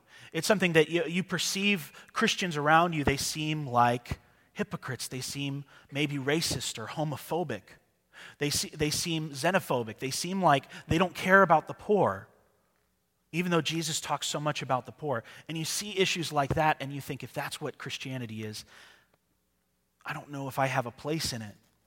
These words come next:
if that's what it looks like." Or maybe it's a,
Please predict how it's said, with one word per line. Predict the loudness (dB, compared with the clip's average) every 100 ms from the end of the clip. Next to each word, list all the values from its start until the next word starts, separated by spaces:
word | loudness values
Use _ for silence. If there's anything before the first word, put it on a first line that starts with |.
| _ _ _ _ _ _ _ _ -18 -14
if | -2
that's | -2 -2
what | -6
it | -8
looks | -10 -10 -8
like." | -10 -12 _ _ _ _ _ -20 -18 0
Or | 4
maybe | 6 8 6
it's | 4
a, | 0